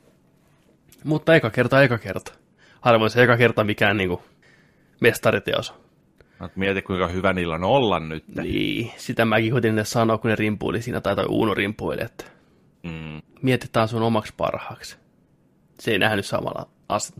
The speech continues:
Speaker 1: niinku tavalla asiaa kuitenkaan sitten. Mut kyllä se sitä ihan kiva, kiva kalu tuli sitten.
Speaker 2: Niin. Mieti, jos koirat ei niinku sillain tykkää. Totta kai kesällä on tällainen hyvä, hyvä. Ne, ne tota varmasti ymmärtääkin sen asian sillä ja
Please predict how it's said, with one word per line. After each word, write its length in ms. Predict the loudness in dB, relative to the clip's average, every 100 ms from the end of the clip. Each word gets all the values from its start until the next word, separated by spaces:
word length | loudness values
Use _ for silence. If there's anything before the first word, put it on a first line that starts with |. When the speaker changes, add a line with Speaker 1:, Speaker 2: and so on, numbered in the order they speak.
| -14
Speaker 1:
niinku 160 | -14
tavalla 320 | -4 0 0 0
asiaa 360 | -2 -4 -8
kuitenkaan 500 | -10 -10 -12 -14 -18
sitten. 200 | -20 -20 _ _ _ _
Mut 120 | -20 -4
kyllä 180 | 0
se 120 | 2 0
sitä 160 | -2 -6 _ _ _ _ -8
ihan 200 | -6 -4
kiva, 300 | -4 -2 -2 -6 -20
kiva 240 | -4 2 2
kalu 280 | 2 -2 -2
tuli 280 | -2 -4
sitten. 360 | -6 -10 -14 -20 -20 -20 _ _ _ _
Speaker 2:
Niin. 400 | -6 -2 0 -2 -8 _ _ _ _
Mieti, 240 | -6 -2 -2
jos 120 | -2
koirat 380 | 4 4 4 0
ei 120 | -2
niinku 180 | -2 -6
sillain 440 | -6 -4 -2 -2
tykkää. 400 | -2 -6 -2 -4 -4
Totta 200 | -8 -8
kai 220 | -2 -2
kesällä 400 | -2 -8 -6 -2
on 100 | -2
tällainen 380 | -2 -4 -4 -4
hyvä, 180 | -4 -4 -6 _ _ _ _
hyvä. 300 | -2 2 0 0
Ne, 220 | -8 -8 -12
ne 160 | -12 -10
tota 300 | -10 -8 -2
varmasti 440 | -2 -2 -4 -4
ymmärtääkin 680 | -4 -2 -4 -4 -6 -8 -10
sen 180 | -12 -8
asian 360 | -8 -8 -12 -10
sillä 300 | -10 -6
ja 100 | -6